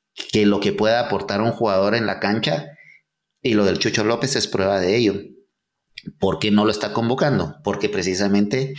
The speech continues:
lo que estamos mencionando, que seguramente el tema grupal es lo que ha de haber afectado y por lo cual el, el Chucho López no está siendo convocado. Y al contrario, lo del Moyo también podría ser por ahí,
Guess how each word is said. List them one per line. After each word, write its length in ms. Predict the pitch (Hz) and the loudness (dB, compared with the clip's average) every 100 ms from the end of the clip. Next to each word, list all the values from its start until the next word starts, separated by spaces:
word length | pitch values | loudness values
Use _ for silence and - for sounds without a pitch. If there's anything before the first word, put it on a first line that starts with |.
| - | -6
lo 140 | 92 | -6
que 80 | - | -6
estamos 240 | - 90 | -6 -2
mencionando, 540 | 98 101 110 117 131 185 | 0 0 -2 0 -2 -2
que 140 | 113 | -4
seguramente 580 | 101 92 92 98 98 120 | -2 -2 -2 -2 -2 -2
el 140 | 104 - | -2 -2
tema 260 | 98 101 | -2 0
grupal 500 | 101 92 - 120 117 | 2 0 0 -2 2
es 40 | 123 | 2
lo 140 | 113 | 0
que 80 | 104 | 0
ha 40 | 104 | 0
de 60 | 101 | 2
haber 160 | 104 | 2
afectado 640 | 104 104 101 92 98 101 127 - - - - | 2 -2 -4 0 2 2 -2 -8 -16 -16 -4
y 140 | 104 | -2
por 180 | 101 95 | -2 0
lo 140 | 90 | 0
cual 240 | - 98 104 | 2 2 2
el, 400 | 104 101 95 92 | 2 2 2 0
el 160 | 98 90 | -6 -6
Chucho 240 | - 104 | -4 0
López 300 | 101 101 101 | 0 0 -2
no 140 | 98 | 0
está 180 | 98 - | -2 -2
siendo 240 | 98 101 101 | -2 -2 -4
convocado. 640 | 92 82 - 95 143 - _ _ _ _ _ | -6 -8 -2 -2 -2 -6 _ _ _ _ _
Y 160 | 180 156 | 0 2
al 140 | 131 | 2
contrario, 440 | 117 104 113 120 | 0 0 0 0
lo 140 | 127 113 | 2 2
del 160 | 95 | 2
Moyo 240 | 98 110 139 | 0 0 0
también 360 | 131 104 104 104 | -2 -2 -2 -2
podría 340 | 101 98 101 | 0 0 0
ser 240 | 98 101 | -2 -2
por 160 | - 98 | -2 -4
ahí, 180 | - | -4